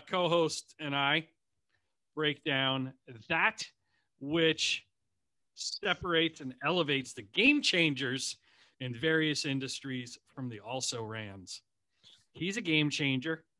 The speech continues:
Uh, I call him J R, uh, but that's just because I know him very well. The rest of you should refer to my co-host as John Rennie,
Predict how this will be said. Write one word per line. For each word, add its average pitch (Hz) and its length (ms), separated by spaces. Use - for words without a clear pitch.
Uh, 117 200
I 127 80
call 135 260
him 123 140
J 131 260
R, 107 320
uh, 117 120
but 127 120
that's 170 200
just - 200
because 165 280
I 147 100
know 135 260
him 123 260
very 123 220
well. 113 440
The 123 80
rest 147 360
of 131 80
you 127 240
should 127 260
refer 135 380
to 127 60
my 120 140
co-host 113 720
as 117 520
John 120 340
Rennie, 131 420